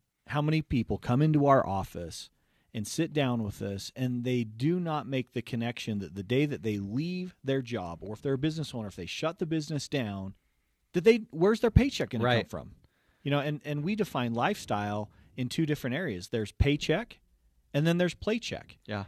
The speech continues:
Speaker 1: Tom Hagna does a great job of defining these two areas, and what he says is, look, your, your paycheck is have some food on the table, put gas in the car, pay for your insurance, and those,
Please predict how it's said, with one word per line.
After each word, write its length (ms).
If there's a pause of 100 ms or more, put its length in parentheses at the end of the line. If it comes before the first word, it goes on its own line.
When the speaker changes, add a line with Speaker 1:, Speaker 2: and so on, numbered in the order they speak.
(320)
Speaker 1:
Tom 240
Hagna 480
does 240
a 60
great 340
job 300
of 80
defining 520
these 220
two 240
areas, 560
and 120
what 140
he 100
says 360
is, 160 (260)
look, 200
your, 200
your 220
paycheck 800 (100)
is 280
have 180
some 160
food 200
on 140
the 60
table, 480 (180)
put 200
gas 320
in 80
the 60
car, 360
pay 220
for 180
your 220
insurance, 720 (100)
and 160
those, 400